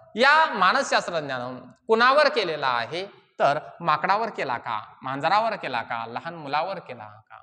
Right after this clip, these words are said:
की स्वतःवर केला? तर एबिंगहॉस यांनी दुसऱ्या कोणावरही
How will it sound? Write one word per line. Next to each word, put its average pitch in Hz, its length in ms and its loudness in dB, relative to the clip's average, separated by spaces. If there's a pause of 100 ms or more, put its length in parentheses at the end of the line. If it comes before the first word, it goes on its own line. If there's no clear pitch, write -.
(800)
की 165 80 -16
स्वतःवर 151 520 -8
केला? 117 340 -14 (280)
तर 226 80 -4
एबिंगहॉस 156 840 -8 (460)
यांनी 156 400 -2 (360)
दुसऱ्या 240 300 2
कोणावरही 269 880 4